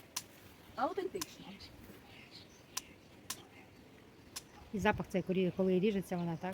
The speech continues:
Speaker 1: Ну да, там от я дві години тому сосну порізала, вона вже, а, там с-, вже змила.
Speaker 2: Затягнула, так?
Speaker 1: Затягнула, так, вже.
Speaker 2: Ну, не ріжемо ми, ми коли сонце, так?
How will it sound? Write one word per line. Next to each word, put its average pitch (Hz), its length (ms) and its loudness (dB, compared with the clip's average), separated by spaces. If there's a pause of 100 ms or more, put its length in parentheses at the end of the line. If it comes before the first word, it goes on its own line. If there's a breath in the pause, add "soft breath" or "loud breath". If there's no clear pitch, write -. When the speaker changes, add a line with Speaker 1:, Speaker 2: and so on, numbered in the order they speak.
(160)
Speaker 1:
Ну 262 60 -10
да, 277 140 -2
там 262 160 -2
от 294 60 -6 (240)
я 240 100 0
дві 240 140 -8
години 269 300 -6
тому 262 200 -4
сосну 247 240 -8
порізала, 254 360 -2
вона 226 180 2
вже, 220 280 0 (340)
а, 190 200 -4 (180)
там 202 200 -8
с-, - 240 -14 (220)
вже 208 140 -4
змила. 190 320 -2 (260)
Speaker 2:
Затягнула, 233 360 8
так? 220 120 0
Speaker 1:
Затягнула, 226 480 0
так, - 100 -8
вже. - 160 -16 (1700)
Speaker 2:
Ну, 254 140 4
не 269 100 8
ріжемо 269 280 6
ми, 226 100 8
ми 240 320 6
коли 240 240 8
сонце, 254 340 4
так? 233 180 10